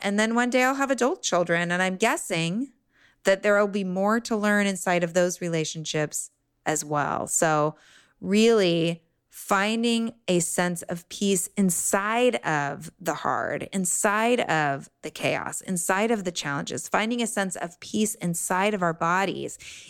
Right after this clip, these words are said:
even as everyone around us is going through their own stuff, that's really the goal. That's the goal. And I just encourage everyone today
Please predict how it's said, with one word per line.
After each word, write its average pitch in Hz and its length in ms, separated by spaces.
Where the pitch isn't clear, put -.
even 247 480
as 185 480
everyone 185 340
around 180 300
us 175 160
is 170 100
going 180 300
through 180 160
their 165 240
own 180 240
stuff, - 800
that's 254 380
really 220 240
the 196 100
goal. 185 460
That's 190 260
the - 100
goal. 165 460
And 190 100
I 196 60
just 196 200
encourage 190 460
everyone 208 560
today 147 560